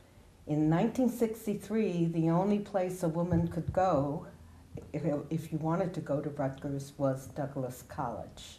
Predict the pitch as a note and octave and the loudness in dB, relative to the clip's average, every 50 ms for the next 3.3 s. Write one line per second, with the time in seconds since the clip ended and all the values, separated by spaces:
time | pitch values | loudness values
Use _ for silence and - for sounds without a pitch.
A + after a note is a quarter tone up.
0 | - - - - - - - - - - - - - - - - D#3 D#3 F3+ F3+ | -20 -20 -20 -20 -20 -20 -20 -20 -20 -20 -20 -20 -20 -20 -14 -10 2 6 8 10
1 | F3+ F#3+ G3+ A3 A3+ A3+ - - - E3 E3+ E3 D#3+ D#3 D#3 D3+ D3+ D3+ - - | 10 10 10 10 8 6 2 2 2 2 4 4 4 4 4 2 0 -2 -8 -14
2 | - D#3+ D#3 D3 D3 D3+ D3+ D3 C#3+ D3+ C#3+ C#3 - - F3+ F#3+ G3 G3+ G3 G3+ | -6 -2 0 2 2 2 2 0 0 0 -2 -4 -6 -8 -6 -6 -6 -4 -2 -4
3 | G3+ G3+ - - - - | -4 -4 -6 -10 -14 -16